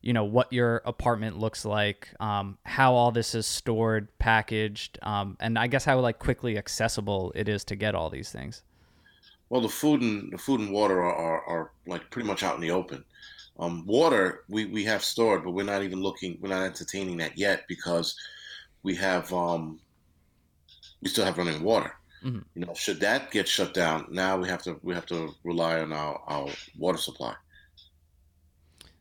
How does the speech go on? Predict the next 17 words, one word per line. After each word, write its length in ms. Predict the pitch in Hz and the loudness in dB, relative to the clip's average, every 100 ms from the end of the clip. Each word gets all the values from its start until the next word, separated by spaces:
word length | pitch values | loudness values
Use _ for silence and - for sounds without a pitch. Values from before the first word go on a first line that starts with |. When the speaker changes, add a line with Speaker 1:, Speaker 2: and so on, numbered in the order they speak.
| - | -10
Speaker 1:
What 200 | 123 127 | 0 4
about, 360 | 151 165 151 - - | 8 8 6 -2 2
um, 560 | 123 120 117 110 110 - _ - | 6 6 6 4 -2 -8 _ 0
things 220 | 131 123 | 2 4
like 220 | 120 107 - - - 120 | 2 2 -8 -20 -18 -4
weapons 720 | 110 127 - 135 135 135 - | 4 4 6 6 6 4 0
or 140 | 104 | -4
things 340 | - 117 113 | -2 -4 -4
like 360 | 110 107 104 - - _ _ _ 190 147 120 | -2 -2 -2 -6 -20 _ _ _ -20 -10 0
that 200 | 110 95 | 2 2
might 240 | 110 107 | 0 0
be 100 | 110 | -2
needed 380 | 107 107 107 104 | -2 -2 0 -2
in 100 | 104 | -2
different 340 | 110 - 101 | -2 -2 -4
environments, 600 | 101 95 92 92 98 95 | -4 -2 -2 -2 -6 -6
like 240 | 101 95 | -4 -4